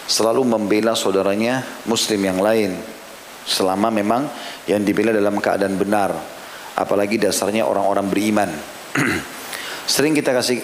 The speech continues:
atau berikan contoh ini, kisah ifk, ya. Dan kita sudah jelas kisah fitnah tentang zinanya Aisyah sama Safwan radhiyallahu anhuma. <clears throat> Bagaimana Abu Ayyub Al-Ansari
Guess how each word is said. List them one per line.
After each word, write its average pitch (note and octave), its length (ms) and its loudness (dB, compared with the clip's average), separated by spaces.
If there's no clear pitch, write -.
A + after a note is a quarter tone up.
atau G#2 200 0
berikan A2 360 2
contoh G2+ 320 0
ini, B2 320 2
kisah - 520 0
ifk, - 320 0
ya. F#2+ 160 2
Dan G2+ 200 0
kita A2+ 160 0
sudah G#2 240 0
jelas G#2 320 0
kisah A2+ 240 0
fitnah G#2+ 480 0
tentang G#2 480 0
zinanya G#2+ 520 2
Aisyah G#2 280 2
sama G2 180 0
Safwan G2 400 0
radhiyallahu F#2+ 720 2
anhuma. G#2 480 0
<clears throat> F2+ 540 0
Bagaimana A2+ 420 2
Abu G#2 200 2
Ayyub A2 280 2
Al-Ansari G#2+ 600 2